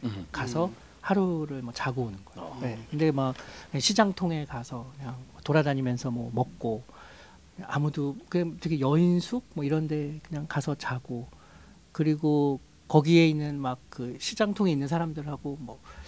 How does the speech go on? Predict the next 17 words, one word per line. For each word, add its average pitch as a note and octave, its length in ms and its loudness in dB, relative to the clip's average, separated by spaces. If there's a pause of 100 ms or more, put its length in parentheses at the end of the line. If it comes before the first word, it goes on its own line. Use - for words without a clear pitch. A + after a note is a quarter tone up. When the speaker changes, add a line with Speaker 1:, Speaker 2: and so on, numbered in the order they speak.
(520)
Speaker 2:
되게 G3 440 4
막 D#3+ 240 2 (300)
그 C#3 640 0 (140)
허-, - 220 -4 (160)
허물 B3+ 240 10
없이 - 220 2
막 D#3 120 0
지내기도 D3+ 440 2
하고, D3 220 -4
막 C#3+ 140 -2
얘기를 D3 320 4
막 C3 140 -4 (320)
서-, G#2+ 140 2
Speaker 1:
어. - 80 -4
Speaker 2:
말을 D3 260 6
섞기도 D#3 340 4
하고, B2+ 400 0